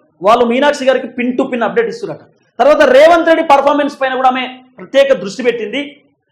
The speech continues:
రేవంత్ రెడ్డి ఎవరిని కలుస్తున్నాడు, ఎవరితో మాట్లాడుతున్నాడు, రేవంత్ రెడ్డి ఎవరితో టచ్లో ఉన్నాడు,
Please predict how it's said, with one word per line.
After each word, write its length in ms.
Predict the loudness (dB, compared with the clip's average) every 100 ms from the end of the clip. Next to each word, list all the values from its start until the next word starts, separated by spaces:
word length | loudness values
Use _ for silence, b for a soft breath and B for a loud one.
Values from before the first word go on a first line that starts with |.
| _ 0
రేవంత్ 360 | 2 4 2
రెడ్డి 180 | -2 0
ఎవరిని 300 | 0 2 0
కలుస్తున్నాడు, 500 | -2 -2 -4 -6 -4
ఎవరితో 460 | -2 -2 0 2 2
మాట్లాడుతున్నాడు, 800 | 0 0 -2 -2 -4 -4 -8 -18 _
రేవంత్ 280 | -2 0 0
రెడ్డి 220 | -2 -2
ఎవరితో 440 | -2 -2 2 0 2
టచ్లో 360 | -4 0 2 2
ఉన్నాడు, 360 | 0 -4 -6